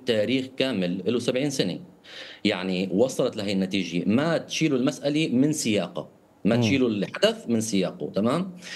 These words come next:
Speaker 1: نفس الشيء فيما يح-، فيما حص-، يحصل في السويداء الآن أو فيما يحصل ب-،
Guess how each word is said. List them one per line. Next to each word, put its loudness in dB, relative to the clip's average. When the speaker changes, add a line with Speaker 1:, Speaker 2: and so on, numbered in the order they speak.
Speaker 1:
نفس 2
الشيء 0
فيما 0
يح-، -4
فيما 2
حص-، -2
يحصل 0
في -4
السويداء 0
الآن 0
أو 0
فيما 2
يحصل 0
ب-، -4